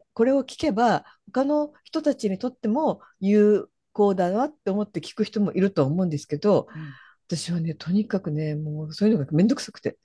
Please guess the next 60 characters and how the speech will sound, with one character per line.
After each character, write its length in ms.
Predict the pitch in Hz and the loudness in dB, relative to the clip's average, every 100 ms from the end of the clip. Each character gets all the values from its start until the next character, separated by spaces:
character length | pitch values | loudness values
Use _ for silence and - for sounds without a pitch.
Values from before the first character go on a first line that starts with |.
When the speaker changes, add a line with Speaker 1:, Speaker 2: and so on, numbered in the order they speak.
| - | 4
Speaker 2:
<laughs> 920 | 311 359 - - - - - - 247 | 4 4 -2 -14 -18 -20 -20 -12 0
あ 380 | 370 330 311 381 | 0 0 -4 -4
ー、 20 | |
で 80 | 156 | -6
も 260 | 151 - 147 | -12 -12 -12
分 60 | |
か 140 | - 214 | -8 -8
る 120 | 214 | -8
の。 80 | 165 | -10
私 260 | 160 185 220 | -12 -10 -10
も 120 | 220 | -4
そ 60 | |
う 140 | - 160 | 0 0
だ 80 | 165 | -2
な。 60 | |
Speaker 1:
で 60 | 151 | -8
も、 40 | |
き 120 | 151 | -8
っ 60 | 160 | -6
と 60 | 185 | 0
そ 160 | 277 | 4
れ 140 | 240 247 | 6 6
は、 340 | 269 254 247 _ _ | 6 4 0 _ _
Speaker 2:
う 100 | 165 | -20
ん。 20 | 160 | -6
Speaker 1:
私 260 | 156 147 | -6 -4
ね、 100 | 160 | -2
や 80 | 151 | -2
っ 40 | 151 | 0
ぱ 120 | 147 | -2
耳、 560 | 131 180 226 370 - _ _ - | 2 4 6 4 0 _ _ -4
な 120 | 196 | -2
ん 20 | |
か 100 | 151 | -2
ひ-、 140 | - - | -8 -12
集 340 | - 254 320 392 | -2 4 6 6
中 300 | - 403 403 | 2 2 2
し 180 | - 392 | -2 -4
な 120 | 392 | -4
い 100 | 311 | -4
と 320 | - 196 - - 202 | 0 0 -2 -8 -4
何 200 | 220 440 | 0 4
言 80 | 415 | 4
っ 40 | |
て 80 | 226 | 2
る 80 | 190 | -2
か 120 | 147 | -4
分 140 | 147 | -6
か 140 | - 440 | -4 -2
ん 80 | 415 | -2
な 80 | |
く 100 | 247 | -2
な 80 | 190 | -2
っ 20 | |
ち 80 | 170 | -2
ゃ 40 | 147 | -4
う 20 | |
の、 40 | |
人 220 | 147 - 143 | -4 -4 -4
の。 220 | 135 | -4